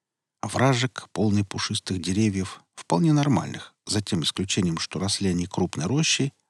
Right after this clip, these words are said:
а посередине рощи их не было вовсе. Большой завал из сушняка в форме треугольника. Казалось, кто-то специально вырубил тут деревья и уложил их так. А теперь они высохли, и все три плотные кучи сушняка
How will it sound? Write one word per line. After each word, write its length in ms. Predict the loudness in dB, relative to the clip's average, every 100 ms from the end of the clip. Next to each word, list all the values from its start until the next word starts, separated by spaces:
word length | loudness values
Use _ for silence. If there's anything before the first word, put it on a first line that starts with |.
| -4
а 120 | -2
посередине 680 | 0 0 0 0 4 4 4
рощи 340 | 2 2 0
их 300 | 0 -2 -2
не 120 | -2
было 220 | 0 0
вовсе. 420 | 0 -2 -4 -6 -8 _ _ _ _ _ _ _ _ -6
Большой 340 | -2 4 4
завал 440 | 4 2 4 2
из 120 | 0 -4
сушняка 580 | -2 -2 -2 0 0
в 60 | 0
форме 380 | -2 -2 0 0
треугольника. 800 | 2 0 0 -2 -4 -10 -12 -14 _ _ _ _ _
Казалось, 540 | -4 2 2 2 0 -4 _
кто-то 320 | -6 -4 -2
специально 600 | -4 -4 -2 0 0 -2
вырубил 420 | -4 -4 -4 -6 -10
тут 220 | -10 -6
деревья 440 | 0 2 2 0 -6 -4
и 40 |
уложил 420 | 0 0 0 -4 -8
их 120 | -8
так. 300 | -10 -10 -18 _ _ _ _ _ _ _ _ _ _ -8
А 100 | -2
теперь 300 | 0 4 6
они 160 | 8
высохли, 580 | 6 4 4 0 0 -2 -4 _
и 80 | 0
все 240 | 2 2
три 200 | 2 2
плотные 460 | 2 2 0 2 0
кучи 340 | 2 -2 0
сушняка 600 | -2 -2 0 0 2 0